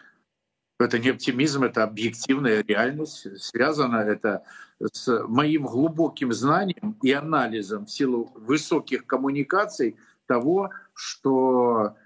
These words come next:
в ближайшее время будет закончена вся система подготовки личного состава, материальных средств, вооружения и техники, в том числе и, э,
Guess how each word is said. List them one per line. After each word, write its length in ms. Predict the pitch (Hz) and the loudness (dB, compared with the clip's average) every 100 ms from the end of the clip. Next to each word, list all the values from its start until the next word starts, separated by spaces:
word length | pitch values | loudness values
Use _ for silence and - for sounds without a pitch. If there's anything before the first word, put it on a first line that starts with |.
| _ | _
в 120 | - 117 | -4 2
ближайшее 680 | 147 160 143 120 107 131 | 2 2 0 0 0 -2
время 360 | 120 131 104 107 | 2 2 2 -2
будет 360 | 113 123 120 - | 0 0 0 -2
закончена 560 | 143 156 123 - 127 | -2 0 0 0 -2
вся 380 | 123 151 120 104 - _ | 0 0 0 -2 -10 _
система 560 | - - 127 - 135 120 | -4 -2 0 0 0 0
подготовки 960 | 120 123 120 143 - 113 - - 95 - - | -2 0 0 0 0 -2 -4 -10 -12 -12 -2
личного 480 | 117 123 165 202 196 | 2 2 0 -2 -2
состава, 680 | - 196 - 214 196 214 - - - - _ _ _ | 0 -2 2 0 2 -2 -4 -20 -20 -20 _ _ _
материальных 840 | 117 113 147 175 160 160 131 123 | -2 2 2 2 2 2 0 -6
средств, 500 | 110 143 185 202 - _ _ _ _ | -4 0 0 -2 -12 _ _ _ _
вооружения 640 | 143 131 135 151 180 196 190 | -2 0 0 2 0 0 -2
и 220 | - 190 | -2 -4
техники, 680 | - 117 107 - 101 - - - _ _ _ | 0 0 0 -4 -6 -8 -16 -16 _ _ _
в 100 | - | -2
том 220 | 156 190 | 0 0
числе 540 | 190 185 - 202 196 202 _ _ _ _ | 0 -4 2 2 2 -2 _ _ _ _
и, 500 | 143 143 139 123 117 - _ _ | -6 -2 0 0 0 -10 _ _
э, 460 | 117 117 117 110 | -2 2 4 2